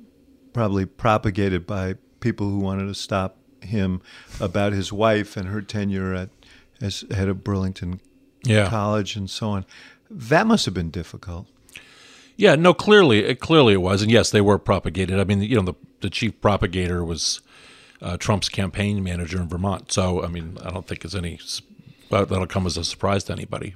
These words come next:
Speaker 2: But yeah, it's very difficult. Uh, and, uh, you know, I mean, you've been with a candidate too. When their family gets attacked or they get attacked
Speaker 1: Yeah.
Speaker 2: in an unfair way, particularly when you go after their family, you know, it really, uh, it really hurts. I mean, even look like, you know, Ted Cruz when his father was accused of being,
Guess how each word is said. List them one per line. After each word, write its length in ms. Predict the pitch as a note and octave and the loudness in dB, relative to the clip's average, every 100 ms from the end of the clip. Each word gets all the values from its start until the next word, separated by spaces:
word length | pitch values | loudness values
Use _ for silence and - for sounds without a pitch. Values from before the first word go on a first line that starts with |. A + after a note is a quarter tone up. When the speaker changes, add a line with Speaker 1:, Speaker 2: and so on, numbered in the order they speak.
| _ | _
Speaker 2:
But 140 | C3+ | 0
yeah, 140 | G3+ C#3+ | 4 2
it's 140 | C#3 | 2
very 200 | E3+ E3 | 2 2
difficult. 480 | B2+ G#2 - - - _ | 2 -4 -8 -12 -14 _
Uh, 420 | C3 A2 G2 G2 F#2 - - - - - - _ | -2 0 0 -2 -4 -12 -20 -20 -20 -20 -20 _
and, 200 | C#3 C3+ | -4 -2
uh, 40 | |
you 320 | D#3 F#3+ E3+ E3 | -2 -4 -2 0
know, 160 | G2+ | 2
I 40 | A#2 | 2
mean, 120 | A2+ | 2
you've 200 | A#2 G#2 | 0 2
been 120 | A2+ | 2
with 120 | G2+ | 2
a 40 | F2+ | 0
candidate 380 | G#2+ G2+ G2+ | -2 -2 -2
too. 140 | G2 A#2 | -2 -2
When 120 | F#2 | 0
their 120 | G#2 | -2
family 340 | - G2+ G2 G2 | -2 -2 0 -2
gets 220 | F#2 - | -4 -8
attacked 480 | - G2 F#2+ - F2+ | -4 -2 -2 -6 -8
or 60 | |
they 140 | F2 F#2+ | -6 -4
get 160 | F#2 | -4
attacked 300 | F2+ - F#2 | -6 -4 0
Speaker 1:
Yeah. 200 | G2 G2+ | 2 2
Speaker 2:
in 40 | A#2 | 2
an 40 | |
unfair 320 | G2 F2+ - F2+ | -2 -4 -4 -4
way, 220 | F2+ F#2 | -4 -4
particularly 400 | F2+ - D#3 D#3 | -8 -4 2 4
when 100 | G#2+ | 4
you 60 | G2+ | 4
go 80 | |
after 160 | G2 - | 2 2
their 140 | F2+ | -4
family, 560 | E2 F#2+ F2+ F2 E2+ - | -4 -4 -4 -6 -10 -12
you 100 | - | -8
know, 140 | B2 A#2+ | -4 -4
it 80 | |
really, 400 | A#2+ A#2 A2+ G2+ - - - - - _ _ | -2 -2 0 -4 -6 -18 -20 -20 -20 _ _
uh, 840 | - G#2+ G2+ G2 F#2+ F#2 F2 F2 - | -4 -2 0 0 0 -2 -2 -6 -8
it 120 | A2 | -6
really 180 | A2 A2 | -2 0
hurts. 260 | G#2 B2+ | 0 -2
I 40 | G#2 | 0
mean, 100 | A2 | 0
even 140 | G2+ | 2
look 140 | G2+ A2 | 0 -2
like, 260 | F#2+ - - | -6 -6 -6
you 80 | |
know, 60 | G2+ | -6
Ted 240 | - G#2 | -4 -6
Cruz 340 | F2+ A2 A2+ F#2 | -4 -2 0 0
when 100 | F#2 | -4
his 160 | F2+ - | -6 -2
father 320 | G2 G2 F#2+ | 0 0 0
was 180 | F2 E2+ | -4 -8
accused 400 | - G2 F#2+ F#2 | -8 -6 -6 -6
of 100 | D#2+ | -8
being, 420 | F#2 F#2 F2 | -6 -4 -6